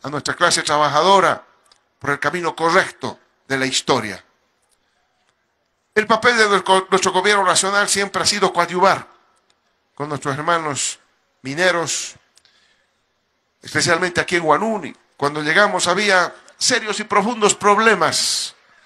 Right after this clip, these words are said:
en la empresa minera, recordarán nuestros hermanos. Por eso vinimos aquí, como lo decía, en el dos mil veinte, conversamos, nos hicieron conocer todos los problemas que se enfrentaba en un gobierno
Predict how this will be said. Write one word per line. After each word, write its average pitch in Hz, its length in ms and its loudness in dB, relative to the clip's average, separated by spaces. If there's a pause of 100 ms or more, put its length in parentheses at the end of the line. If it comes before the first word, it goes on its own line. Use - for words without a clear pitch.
(180)
en 175 160 0
la 175 40 0
empresa 170 380 2
minera, 180 360 2
recordarán 160 720 0 (460)
nuestros 160 300 -2
hermanos. 160 680 -2 (1300)
Por 147 140 -2
eso 160 140 0
vinimos 170 480 2
aquí, 170 500 -4 (680)
como 147 220 -8
lo 147 80 -4
decía, 147 200 0
en 180 80 0
el 160 100 -2
dos 147 180 -2
mil 175 180 -6
veinte, 185 520 -4 (420)
conversamos, 151 760 2
nos 147 160 -6
hicieron 185 300 0
conocer 160 680 0 (960)
todos 196 240 2
los 175 120 0
problemas 180 480 2
que 170 180 -4
se 175 120 0
enfrentaba 175 560 2
en 196 80 -2
un 208 120 -6
gobierno 208 640 2